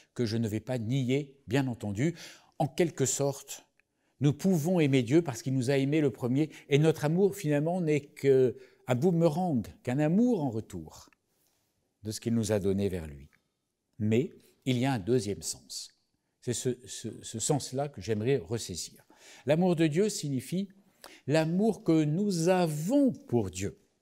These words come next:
Il est peut-être second par rapport à l'amour de Dieu pour nous, mais c'est là que porte ce commandement, le commandement d'aimer Dieu. Il s'agit bien, dans la bouche du Christ lui-même,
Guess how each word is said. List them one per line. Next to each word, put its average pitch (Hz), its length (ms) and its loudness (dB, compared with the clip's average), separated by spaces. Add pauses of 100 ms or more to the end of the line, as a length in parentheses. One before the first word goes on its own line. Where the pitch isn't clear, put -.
(640)
Il 165 120 4
est 208 40 8
peut-être 202 420 2
second 220 440 2
par 107 220 -6
rapport 123 320 0
à 120 40 4
l'amour 120 320 2
de 117 120 -2
Dieu 113 200 0
pour 104 260 -4
nous, 202 260 -4 (640)
mais - 400 -2
c'est - 240 0
là 214 180 0
que 170 160 -8
porte 127 380 -6
ce 107 140 -4
commandement, 127 800 -4 (1200)
le 101 60 -14
commandement 135 560 0
d'aimer 127 380 0
Dieu. 160 400 -4 (400)
Il - 60 -20
s'agit 98 260 -4
bien, 165 320 -2 (320)
dans 117 160 -4
la 123 120 0
bouche 123 260 -4
du 104 120 -6
Christ - 380 -4
lui-même, 120 520 -4